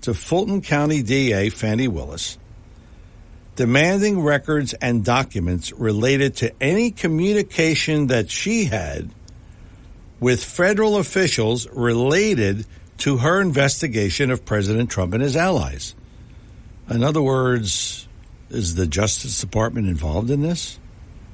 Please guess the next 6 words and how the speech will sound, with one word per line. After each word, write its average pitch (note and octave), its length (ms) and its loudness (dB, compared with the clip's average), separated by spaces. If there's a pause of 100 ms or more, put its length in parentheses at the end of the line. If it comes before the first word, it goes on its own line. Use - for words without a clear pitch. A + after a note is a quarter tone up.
(1000)
Could G#2 160 0
it F#2 160 0
be F#2 160 2
conflict G#2+ 640 -2
of G2+ 100 0
interest? - 540 -2